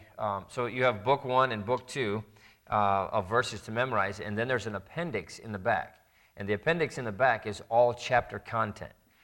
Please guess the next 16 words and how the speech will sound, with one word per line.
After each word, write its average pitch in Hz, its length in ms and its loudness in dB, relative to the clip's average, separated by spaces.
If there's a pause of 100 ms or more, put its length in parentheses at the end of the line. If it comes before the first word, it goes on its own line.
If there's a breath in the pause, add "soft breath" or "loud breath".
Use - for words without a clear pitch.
(120 soft breath)
which 113 240 0
means 120 560 0 (580 soft breath)
if - 180 -2
I 120 120 10
said 117 280 0
John 117 260 4
chapter 107 280 0
four, 110 440 2 (120)
you 117 160 -2
would 117 140 0
know 120 240 2
what 104 200 0
John 107 260 -4
chapter 101 280 -6
four 101 300 -6
is 98 420 -6